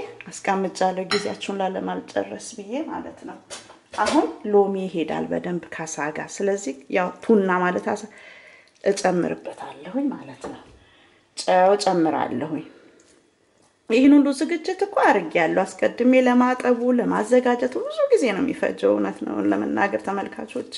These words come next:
እናንተ ቤታችሁ ያላችሁት ሴቶች ይሄን ካዘጋጃችሁ በእውነት እንዴት እንደምትወዱት። ይሄንን አረኩኝ። ሎሚ ስለጨመርን ምንም አይነት ሌላ ነገር አያስፈልግም።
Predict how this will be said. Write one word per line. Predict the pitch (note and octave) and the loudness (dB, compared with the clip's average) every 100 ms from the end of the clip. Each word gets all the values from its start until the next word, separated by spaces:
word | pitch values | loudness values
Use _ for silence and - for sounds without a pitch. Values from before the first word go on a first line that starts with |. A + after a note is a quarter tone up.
| B3 - - - - - | -8 -8 -18 -18 -18 -2
እናንተ | B3 B3+ A#3+ A#3+ A3+ | 4 6 4 2 4
ቤታችሁ | A3+ A3+ A3+ - C#4+ A#3+ | 4 4 0 0 0 2
ያላችሁት | G#3 G#3 G#3 - C#4 C#4 | 2 2 -2 -2 -4 -2
ሴቶች | A#3 A#3 E4+ G#4 - - - - - - | 0 0 0 -4 -6 -16 -20 -20 -20 -4
ይሄን | B3+ B3 D#4 - | -2 4 4 6
ካዘጋጃችሁ | D#4+ A#3+ B3 A#3 A#3 A#3+ A#3 - | 2 4 4 4 2 2 0 0
በእውነት | C4 A#3 A#3 D4 E4 - - - - - _ | 4 6 6 4 2 -8 -16 -18 -20 -20 _
እንዴት | A#3+ B3+ B3 B3 C#4 D4 B3+ | 4 6 6 6 4 4 2
እንደምትወዱት። | A#3 A3+ A3+ A3 A3+ A3+ A3 - A3+ E3+ F#3 F#3 - - - _ _ _ _ _ _ _ _ _ _ - | 2 4 4 4 4 2 0 6 6 4 -6 -10 -12 -16 -20 _ _ _ _ _ _ _ _ _ _ -4
ይሄንን | A#3 A#3 A3+ A3 | -2 0 0 0
አረኩኝ። | G#3 F#3+ F#3+ - C#4 A4+ - - - _ _ _ _ - | 0 -2 -4 -2 2 2 0 -14 -20 _ _ _ _ -4
ሎሚ | A3 A#3 A#3 G#3 | 4 8 8 6
ስለጨመርን | G#3 G#3 G#3 G#3 A#3 A#3 C4 F4+ B4+ A#4 G3 | 0 0 0 0 0 2 2 2 -4 -8 -6
ምንም | F#3+ F#3+ G3+ G#3 G#3 | -4 -4 -2 0 2
አይነት | G#3 G#3 A3 E4 - | 0 0 2 2 2
ሌላ | G3+ F#3 G#3 B3+ | -2 -2 0 0
ነገር | A#3 F#3 A3+ B3 | -2 -4 -4 -4
አያስፈልግም። | F3+ F3+ F#3 - E3 D3+ F3 F#3 D4 | -6 -8 -10 -6 -4 -2 -4 2 2